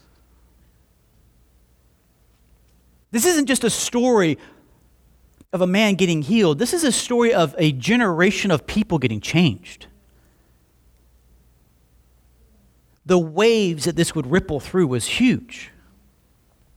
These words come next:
And here's the thing that I, I, it struck me when I was playing the piano today was, and it gave him the opportunity to walk into the temple for the first time.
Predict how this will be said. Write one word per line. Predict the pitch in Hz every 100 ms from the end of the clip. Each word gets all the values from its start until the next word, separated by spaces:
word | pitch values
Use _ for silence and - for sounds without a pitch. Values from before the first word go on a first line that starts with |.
| _ _ _ _ _ _ _ _ _ _ _ - -
And | 202
here's | 320
the | 320
thing | - 226
that | 190 180 170 175 185
I, |
I, | 185
it | 185 175
struck | - 214
me | 196
when | 175
I |
was | 160
playing | 180 170
the |
piano | 151 170 156
today | 139 143 156 143
was, | 120 113 113 - _ _ _ _ _ _ _ _ _ _ _ -
and | 156
it | 151
gave | 220 262
him | 247 208 202
the | 170 165
opportunity | 151 160 - - 196 185 147 - 113 101 - _ _ _ _ _ _ _ _ _ _
to | - 147
walk | 123 139 165 - - -
into | 160 139 - 202
the | 151 143
temple | - 127 -
for | 107 -
the | 107
first | - 107 104 -
time. | 104 110